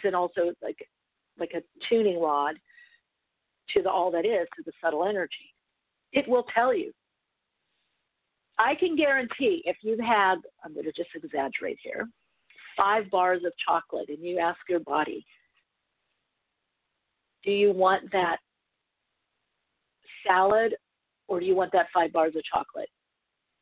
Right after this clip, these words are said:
Just for balance, your body is probably gonna register the salad <clears throat> or that vegetable, that pe-, just because it balances out. If you had a lot of fruit, you probably want vegetables. If you had a lot of protein, you might want something that's,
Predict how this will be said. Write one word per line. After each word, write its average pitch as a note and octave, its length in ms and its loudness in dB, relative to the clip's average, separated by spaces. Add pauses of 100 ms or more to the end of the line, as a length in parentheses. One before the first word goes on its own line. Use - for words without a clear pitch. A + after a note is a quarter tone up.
(160)
Just C#4 280 2
for D4+ 100 4
balance, A3+ 600 0 (180)
your A3+ 160 0
body G#3+ 320 0
is G3+ 160 0
probably F#3+ 240 -2
gonna F3+ 140 -8
register E3+ 440 -4
the E3 180 -10
salad D#3+ 360 0 (680)
<clears throat> C#4 220 4
or B3+ 120 6
that F#3+ 200 2
vegetable, F3+ 540 -2
that F3+ 200 2
pe-, - 220 -14
just B3 120 0
because A#3 260 0
it A#3+ 100 2 (160)
balances G3 720 0
out. D3 260 -2 (1300)
If - 40 -2
you G3+ 60 2
had G3+ 120 4
a G#3+ 40 4
lot G3+ 160 4
of G3+ 60 2 (160)
fruit, B3 240 2 (140)
you F3 80 -4
probably F3 300 2
want F3+ 200 -4
vegetables. F#3+ 560 -4
If G#3 140 -20
you F3+ 40 0
had F#3 120 4
a - 20 4
lot F#3+ 160 6
of G3+ 100 0
protein, A#3+ 600 -2
you E3+ 100 -10
might F3 220 -6
want G3+ 240 0
something G3 280 0
that's, F#3+ 140 0